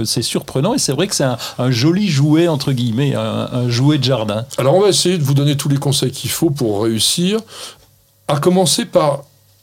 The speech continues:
Speaker 2: acheter des fruits, et notamment pour les agrumes, non traités. Parce que le traitement, qui permet une plus grande conservation du fruit dans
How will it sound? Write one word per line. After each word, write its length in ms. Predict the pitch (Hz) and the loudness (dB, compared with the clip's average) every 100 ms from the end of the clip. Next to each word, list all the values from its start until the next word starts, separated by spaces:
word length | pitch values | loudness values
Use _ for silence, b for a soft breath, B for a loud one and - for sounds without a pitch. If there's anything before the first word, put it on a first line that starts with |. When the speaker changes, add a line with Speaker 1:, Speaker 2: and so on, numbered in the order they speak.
| _ | _
Speaker 2:
acheter 640 | 170 143 - - 190 214 226 B B B - | -2 -2 -2 -2 -2 0 -2 B B B -10
des 160 | 110 147 | -2 -2
fruits, 600 | 139 - 180 208 226 247 _ - | -2 -2 -2 0 -2 -6 _ -6
et 60 | |
notamment 340 | 117 139 139 151 | -4 -2 -2 -2
pour 240 | 147 110 | -4 -4
les 160 | 101 120 | -2 -2
agrumes, 440 | 117 143 196 143 | 0 0 0 -2
non 240 | 123 143 190 | 0 2 0
traités. 420 | - 170 147 110 - _ _ B B B B B B | 0 -2 -2 -6 -8 _ _ B B B B B B
Parce 220 | 123 110 | -6 -2
que 380 | - 185 214 208 - _ | 2 4 4 0 -8 _
le 200 | - 120 | -4 -4
traitement, 800 | 120 160 147 - 151 202 247 226 | -2 -4 -2 0 2 2 2 0
qui 220 | 143 - | -2 -8
permet 480 | 98 127 107 131 123 B B B - | -6 -4 -2 -2 -2 B B B -10
une 140 | 101 | -8
plus 200 | - 113 | -8 -6
grande 360 | 110 123 170 143 | -2 0 0 0
conservation 640 | 123 - 117 117 - 120 | -2 -2 -2 -2 -2 -4
du 120 | 104 98 | -4 -6
fruit 400 | - 123 131 120 B B B | -4 -2 -2 -4 B B B
dans 380 | - 117 123 143 | -6 -4 -4 -8